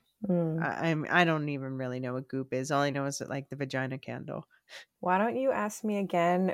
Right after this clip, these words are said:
Speaker 1: when I make way more than six figures?
Speaker 2: Yeah, no, they're not
Speaker 1: Which is
Speaker 2: for
Speaker 1: way
Speaker 2: us.
Speaker 1: more than I make now,
Speaker 2: Yeah.
Speaker 1: and then I'll let you know how I feel about Goop and personalized beauty <laughs> products.
Speaker 2: <laughs> Fair, fair. <laughs>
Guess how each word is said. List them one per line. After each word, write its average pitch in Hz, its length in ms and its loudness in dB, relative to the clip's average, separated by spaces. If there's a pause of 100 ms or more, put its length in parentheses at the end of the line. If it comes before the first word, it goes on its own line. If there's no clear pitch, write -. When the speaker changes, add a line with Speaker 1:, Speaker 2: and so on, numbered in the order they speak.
Speaker 1:
when 165 420 2
I 165 220 0
make 170 560 2 (220)
way 170 240 2
more 165 180 2
than 165 140 0
six 170 280 -4
figures? 165 380 2
Speaker 2:
Yeah, 151 260 4
no, 147 280 6
they're 170 160 4
not 175 160 6
Speaker 1:
Which - 140 0
is 151 100 6
Speaker 2:
for 120 80 6
Speaker 1:
way 180 100 10
Speaker 2:
us. 185 60 8
Speaker 1:
more 180 160 10
than 175 100 6
I 175 120 8
make 170 260 6
now, 180 400 4
Speaker 2:
Yeah. - 100 0
Speaker 1:
and 196 100 4
then 196 160 6
I'll 190 120 4
let 180 160 4
you 185 100 2
know 175 180 4
how 180 100 2
I 165 100 2
feel 170 240 4
about 165 260 4
Goop 165 260 2
and 160 120 0
personalized 160 560 0
beauty 156 240 6
<laughs> - 0 -
products. - 800 4
Speaker 2:
<laughs> 302 40 8 (2000)
Fair, 156 340 2
fair. 190 360 0
<laughs> - 60 -2